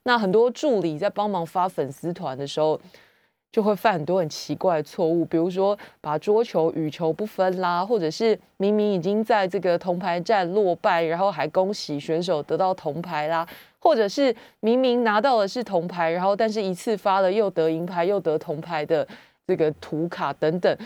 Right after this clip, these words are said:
各式各样奇奇怪怪的错误。好啦，但是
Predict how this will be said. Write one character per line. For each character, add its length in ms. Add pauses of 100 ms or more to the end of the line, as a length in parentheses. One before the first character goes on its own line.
(200)
各 140
式 160
各 80
样 120
奇 220
奇 60
怪 160
怪 160
的 80
错 200
误。 240 (500)
好 80
啦， 160
但 160
是 220